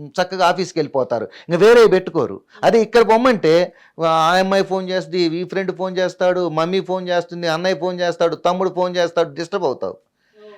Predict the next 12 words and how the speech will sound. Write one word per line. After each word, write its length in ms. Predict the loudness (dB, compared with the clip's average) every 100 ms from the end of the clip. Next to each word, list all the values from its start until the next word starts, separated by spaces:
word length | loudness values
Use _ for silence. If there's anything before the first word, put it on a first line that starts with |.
| -6
ఇప్పుడు 200 | 0 4
వాళ్ళు 360 | 6 6 4
వచ్చారనుకోమ్మా, 920 | 4 4 2 2 -2 -2 -4 -6 -8 -16 _ _ _ _ _ _ -2
వాళ్ళు 240 | 0 2
వచ్చారనుకో, 800 | 0 0 0 0 -4 -4 -4 0
వాళ్ళకు 380 | 0 0 -2 -6
ఒక 280 | -4 -4 -2 -2 -4 -8 -14 -6
అకామిడేషన్ 520 | -2 0 0 -2 -4 -10
ఇస్తారు, 380 | -12 -12 -12 -20 _ _ _ _ 0
ఆ 20 | 4
అకామిడేషన్లో 640 | 4 4 4 2 2 0
ఉంటారు. 420 | 2 0 0